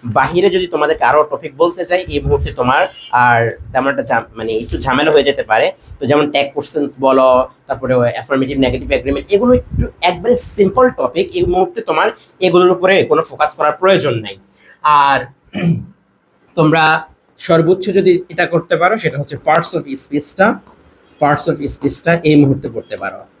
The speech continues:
এটা হচ্ছে সিলেবাসের বাহিরে এই তিনটা টপিক তোমরা পড়ো, সিলেবাসের বাহিরে এই তিনটা টপিক পড়ো, তাহলে দেখবা যে অ্যাডমিশন টেস্টে তোমাকে আটকানোর মতো এমন কোনো বিশ্ববিদ্যালয়ে পারবা না। এখন তোমাদের বড় ঝামেলা হচ্ছে,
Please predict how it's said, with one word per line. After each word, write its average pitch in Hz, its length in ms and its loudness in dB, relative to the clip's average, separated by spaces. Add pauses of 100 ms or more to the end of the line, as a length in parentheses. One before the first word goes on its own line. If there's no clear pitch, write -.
(140)
এটা 175 200 4
হচ্ছে 185 600 2 (460)
সিলেবাসের 151 580 2
বাহিরে 139 800 0 (460)
এই 151 220 2 (100)
তিনটা 160 260 0
টপিক 151 320 -4
তোমরা 107 300 0
পড়ো, 90 200 0 (480)
সিলেবাসের 139 480 0
বাহিরে 120 360 0 (120)
এই 139 80 -6
তিনটা 131 240 -12
টপিক 151 300 -4
পড়ো, 175 180 2 (280)
তাহলে 135 300 2
দেখবা 120 280 0
যে 143 140 0
অ্যাডমিশন 120 400 -4
টেস্টে - 280 -14
তোমাকে 131 320 -4 (140)
আটকানোর 196 560 2
মতো 170 300 2 (280)
এমন 220 280 2
কোনো 185 160 0
বিশ্ববিদ্যালয়ে 135 540 -6
পারবা 107 260 -4
না। - 100 -20 (840)
এখন 190 520 2 (320)
তোমাদের 185 300 2 (280)
বড় 220 300 4
ঝামেলা 208 320 2
হচ্ছে, 156 520 -4